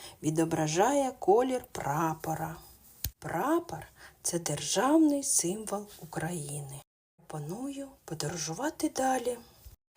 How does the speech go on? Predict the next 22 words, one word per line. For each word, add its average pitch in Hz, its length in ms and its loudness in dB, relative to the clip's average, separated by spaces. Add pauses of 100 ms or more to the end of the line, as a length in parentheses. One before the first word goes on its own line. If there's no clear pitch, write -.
(380)
Усі 202 300 -4
міста 185 400 -2
країни 180 680 -6 (240)
не 339 140 2
тільки 233 420 -6
мають 165 440 -6
власний 170 380 -2
прапор, 165 540 -8 (440)
але 156 320 -2
й 156 200 -4
герб. 196 540 0 (320)
Погляньте, 233 580 -6
діти, 175 360 -8
уважно, 175 580 -8 (440)
на 262 100 -2
що 285 260 -2
він 180 200 -2
схожий. - 560 -10 (520)
Герб 196 300 0
схожий 165 540 -2
на 185 160 -2
тризуб. 254 580 -4